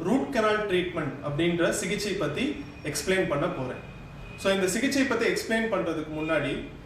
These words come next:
நம்ம டென்டல் ஃபீல்ட்ல என்னதான் டெக்னாலஜிக்கல் இம்ப்ரூவ்மெண்ட்ஸ் வந்தாலும், ஒரு இயற்கை பல்லுக்கு நிகரான ஒரு செயற்கை பல் இன்னும் வரல.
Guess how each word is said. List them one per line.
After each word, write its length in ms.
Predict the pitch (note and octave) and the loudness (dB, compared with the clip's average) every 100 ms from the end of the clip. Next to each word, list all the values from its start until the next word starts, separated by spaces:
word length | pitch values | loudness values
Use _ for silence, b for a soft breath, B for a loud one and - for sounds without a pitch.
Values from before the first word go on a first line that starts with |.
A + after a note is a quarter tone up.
| - - - - | -16 -18 -18 -4
நம்ம 340 | D#3+ F3 F3+ E3+ D#3 D#3 | 2 4 4 2 0 2
டென்டல் 360 | G3+ A#3+ C4+ | 4 6 4
ஃபீல்ட்ல 480 | - A3 G#3+ G#3 A3 - - | 2 0 2 4 4 2 -6
என்னதான் 440 | D3 E3 G3+ A3+ A#3 | -2 2 4 4 2
டெக்னாலஜிக்கல் 600 | F#3+ E3+ G#3+ G#3+ G#3+ G#3 | 0 -2 0 0 -2 0
இம்ப்ரூவ்மெண்ட்ஸ் 600 | F3+ F3+ G#3+ A3 G3+ D3 | 0 0 0 0 0 -2
வந்தாலும், 680 | D3 D3 D#3+ D#3 C#3+ G3 - - - - - - - | 0 2 4 4 4 0 -2 -10 -14 -18 -18 -16 -2
ஒரு 460 | E3 E3+ D#3+ - - | 2 4 2 -2 -6
இயற்கை 460 | F#3 B3+ C#4 C#4+ C#4 | 2 4 4 2 2
பல்லுக்கு 460 | G#3 G3 G#3 G#3+ | 4 2 2 -2
நிகரான 580 | G3+ F3 G3 F#3+ G3 B3 - | 0 2 4 4 4 0 -2
ஒரு 180 | D#3+ D#3+ | -4 -2
செயற்கை 440 | D#3 F#3 G#3 G#3+ | 0 0 2 0
பல் 340 | G3+ G3 F#3 C4 - | 0 2 2 0 -6
இன்னும் 340 | D#3 E3 G#3 - - | -2 0 0 -2 -2
வரல. 360 | C#3 C3+ C3+ | 0 0 -2